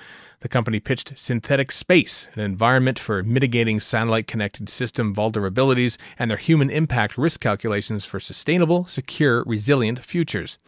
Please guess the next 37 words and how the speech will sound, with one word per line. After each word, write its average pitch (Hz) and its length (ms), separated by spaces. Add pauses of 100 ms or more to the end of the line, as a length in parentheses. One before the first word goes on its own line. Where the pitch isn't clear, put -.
(560)
The - 100
company 107 320
was 92 200
also 147 340
declared 113 400
the 98 240
Most 123 400
Edmonton 175 500
Startup 135 480
of 120 140
the 127 80
Year 120 480
at 92 100
the 87 160
first 139 480
ever 131 340 (220)
YEG 127 380
Startup 131 340
Community 151 400
Awards 92 460 (260)
earlier 101 460
this 135 180
year. - 240 (1600)
Headlines 180 360
this 107 180
week. 98 220 (1080)
The 143 60
University 165 480
of 143 80
Alberta 139 400
has 120 240
three 220 340
new 185 200
continuing 160 680
education 139 640
programs 98 580
which 98 160